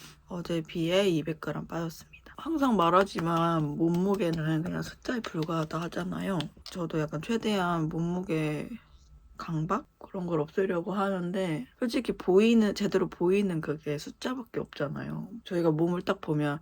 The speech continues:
여기가 몇 센치 줄었고 여기가 몇 센치 줄었고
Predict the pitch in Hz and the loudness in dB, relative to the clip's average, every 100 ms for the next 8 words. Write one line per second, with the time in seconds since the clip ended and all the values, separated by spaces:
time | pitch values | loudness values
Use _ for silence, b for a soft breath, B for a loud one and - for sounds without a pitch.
0 | - 156 165 156 147 156 165 185 - 165 | 2 4 4 4 2 2 0 -2 -2 -2
1 | 160 - 156 156 - - 156 151 139 180 | -2 0 0 0 -4 -2 0 0 -2 -2
2 | 160 151 160 160 160 156 151 | -2 0 0 0 -2 -4 -2